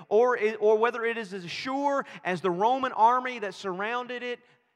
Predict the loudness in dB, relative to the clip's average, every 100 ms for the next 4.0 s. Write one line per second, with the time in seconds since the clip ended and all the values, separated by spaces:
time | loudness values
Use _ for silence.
0 | -10 -8 -2 0 2 2 0 0 -2 -4
1 | -6 -4 -4 -6 -4 -4 -4 -8 -8 -8
2 | -10 -10 -6 0 0 0 -2 -6 -12 -10
3 | -8 -8 -10 -10 -10 -10 -8 -8 -8 -10